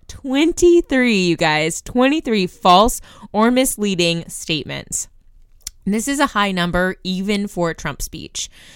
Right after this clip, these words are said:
So let's go over a few of the things that he lied about while he was on stage. He said, quote, "Killings are taking place at a number like nobody's ever seen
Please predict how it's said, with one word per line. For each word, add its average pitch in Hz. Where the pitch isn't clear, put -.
So 185
let's 196
go 285
over 240
a 175
few 214
of 240
the 294
things 170
that 175
he 220
lied 220
about 147
while 170
he 180
was 170
on 147
stage. -
He 233
said, 185
quote, -
"Killings 269
are 214
taking 233
place 165
at 190
a 185
number 180
like 180
nobody's 202
ever 180
seen 180